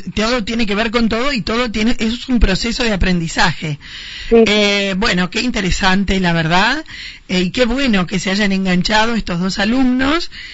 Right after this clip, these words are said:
Speaker 1: este, que se, y, y esperamos el resultado, obviamente.
Speaker 2: Sí, esperamos que nos vaya bien.
Speaker 1: Ojalá, y si no, ya el hecho, el hecho de que hayan tenido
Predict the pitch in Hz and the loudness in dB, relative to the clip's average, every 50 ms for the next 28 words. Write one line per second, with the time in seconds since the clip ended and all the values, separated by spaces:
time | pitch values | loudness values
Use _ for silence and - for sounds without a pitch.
0 | - - - 208 196 180 - - 180 175 175 170 - 180 - - 208 202 190 180 | -18 -16 -8 -2 2 2 4 4 2 -2 -4 -4 -4 -4 -4 -2 -2 -2 -2 -2
1 | - - 185 170 175 170 - - 180 175 180 208 254 254 208 180 - 170 - - | -2 -4 -4 -2 -2 -2 -2 -2 0 0 2 2 4 4 4 2 2 0 -2 -2
2 | 165 151 226 226 208 170 156 - - - - 180 170 165 165 175 208 202 180 160 | -2 0 2 2 2 0 -2 -6 -6 -2 0 2 2 4 4 2 4 4 4 2
3 | - 160 - - - - _ _ _ _ - - - - 269 254 233 214 220 220 | 2 0 -4 -6 -20 -20 _ _ _ _ -16 -14 -2 6 8 10 10 10 10 10
4 | 226 220 233 240 262 262 254 254 220 220 220 220 220 220 220 233 226 247 285 285 | 10 10 12 12 10 10 10 10 10 10 10 10 10 10 10 10 10 12 12 12
5 | 247 214 202 208 - - - - - - - 180 185 208 220 254 302 - - - | 12 12 10 10 8 6 2 -4 -4 -2 2 4 4 6 6 4 2 0 -6 -10
6 | - - - 262 214 - 240 226 240 285 320 392 381 214 - 262 269 277 254 240 | -10 -4 -2 0 2 4 4 4 6 4 4 4 2 2 2 2 2 2 2 0
7 | 247 285 311 254 180 - - 196 196 202 226 220 - - - - - - 202 185 | 2 2 0 0 0 0 0 2 2 2 0 -2 -4 -10 -16 -14 -8 -2 0 2
8 | 196 233 214 - 277 254 233 208 180 - 220 208 214 233 262 247 - - - - | 2 2 0 0 -2 -2 -2 -2 -4 -4 -2 -2 0 -2 -2 -4 -6 -12 -18 -20
9 | - - - 190 214 233 247 226 196 208 202 220 233 | -12 -4 -2 0 2 2 2 0 0 0 0 0 2